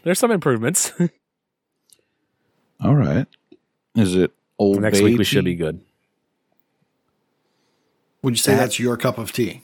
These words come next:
Speaker 2: Ah.
Speaker 1: Mm. Okay, Old Bay tea sounds awful. And no, this is just some honey with, in some black tea.
Speaker 3: Now, what if it's caramel Old Bay tea?
Speaker 2: Caramel or chamomile?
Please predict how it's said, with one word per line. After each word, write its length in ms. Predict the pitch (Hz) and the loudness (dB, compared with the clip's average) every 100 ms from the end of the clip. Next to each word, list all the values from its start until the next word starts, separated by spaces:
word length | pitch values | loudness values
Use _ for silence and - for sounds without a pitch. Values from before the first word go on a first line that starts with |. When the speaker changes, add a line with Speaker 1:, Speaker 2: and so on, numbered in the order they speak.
| - | -8
Speaker 2:
Ah. 600 | 95 113 120 98 90 85 87 | -2 0 0 -4 -6 -10 -2
Speaker 1:
Mm. 360 | 101 92 87 - _ _ _ _ _ _ _ _ _ _ _ _ _ _ _ _ _ _ _ _ - | 2 2 -2 -10 _ _ _ _ _ _ _ _ _ _ _ _ _ _ _ _ _ _ _ _ -4
Okay, 300 | 104 98 101 - | -2 0 -4 -2
Old 180 | 110 117 | -2 2
Bay 160 | 135 | 0
tea 180 | 135 127 | 0 -4
sounds 280 | 123 117 113 | -4 -6 -6
awful. 520 | 87 87 104 98 _ - | -8 -6 -8 -10 _ -12
And 140 | 101 | -6
no, 180 | 95 82 | -2 -2
this 300 | 82 95 - | -2 -6 -4
is 160 | 95 98 | -8 -6
just 260 | 104 92 | -6 -6
some 120 | 113 95 | -6 -4
honey 340 | 113 92 85 | -4 -4 -6
with, 200 | 87 - _ 98 | -8 -10 _ -6
in 200 | 98 87 | -4 -2
some 180 | 87 | -4
black 260 | 82 78 82 | -2 -2 -4
tea. 360 | - 87 - _ _ | -10 -10 -12 _ _
Speaker 3:
Now, 100 | 135 | -2
what 120 | 156 214 | 0 0
if 100 | 190 | -4
it's 140 | - | -6
caramel 760 | - - - 160 143 120 92 - | -8 -6 -2 0 2 0 -4 -6
Old 260 | 98 95 90 | -4 -6 -6
Bay 220 | 90 82 | -6 -4
tea? 380 | 85 71 - _ - - _ _ _ - _ _ _ _ _ - - | -6 -6 -10 _ -20 -20 _ _ _ -20 _ _ _ _ _ -6 -6
Speaker 2:
Caramel 520 | - 110 120 127 135 | -4 -2 0 0 0
or 100 | 104 - | 0 -2
chamomile? 540 | 98 90 80 73 80 | -2 0 0 -2 -6